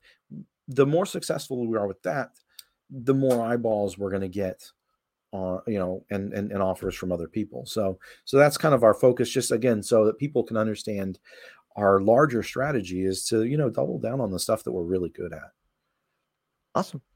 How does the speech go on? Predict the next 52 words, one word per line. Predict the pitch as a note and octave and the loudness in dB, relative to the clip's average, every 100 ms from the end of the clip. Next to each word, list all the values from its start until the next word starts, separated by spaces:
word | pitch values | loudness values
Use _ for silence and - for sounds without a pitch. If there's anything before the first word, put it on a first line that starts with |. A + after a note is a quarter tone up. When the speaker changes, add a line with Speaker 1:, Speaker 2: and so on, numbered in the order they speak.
| - - - | -18 -4 4
Speaker 2:
Well, | G3+ | 6
I'm | |
gonna | C4+ | 6
put | B3 A#3+ | 6 6
up | |
one | G3 A3+ | 6 6
more | A3+ G#3 | 6 6
comment, | A3+ B3+ A3+ G3 | 6 6 6 6
and | F#3+ F#3 | 6 6
then | F#3+ F#3+ | 8 8
I | G3 | 6
think, | G3+ A3 G3 G3 | 4 2 4 6
uh, | F3+ E3+ | 6 6
I | F3 | 4
think | A#3+ A3+ | 2 2
we | G#3+ | 4
can | F#3+ | 4
end | G3 F#3+ | 4 4
it | F#3+ F#3 | 4 4
'cause | E3+ | 4
I | F3 | 6
don't | F3 F3 | 6 6
wanna | E3+ | 6
waste | E3+ E3 - | 6 4 4
any | |
more | E3+ E3 E3 D#3+ | 2 2 4 4
of | D3+ | 4
your | F3+ | 2
time. | F3+ E3 | 4 4
Uh, | D#3+ E3 G3 | 6 6 6
if | F3+ | 4
you | F#3 F3+ | 4 6
would | E3 F3 | 6 4
do | G#3 | 4
me | G#3 G#3 | 6 6
a | |
favor, | G#3 G3 F3+ | 6 6 6
though, | E3 | 6
if | D#3 F3 | 6 2
you | |
can | F3+ F#3 | 2 4
hang | E3 F3+ F3 | 4 4 6
on | E3 - | 4 4
after | D#3+ D#3 F3 | 2 4 2
the | |
fact, | D#3+ D#3+ D3 D#3+ | 4 4 4 2
after | D3 | 2
I | D3+ | 2
close | - E3 E3 | 4 4 4
out | |
the | E3 | 2
show. | D3 D#3+ D3+ | 4 4 4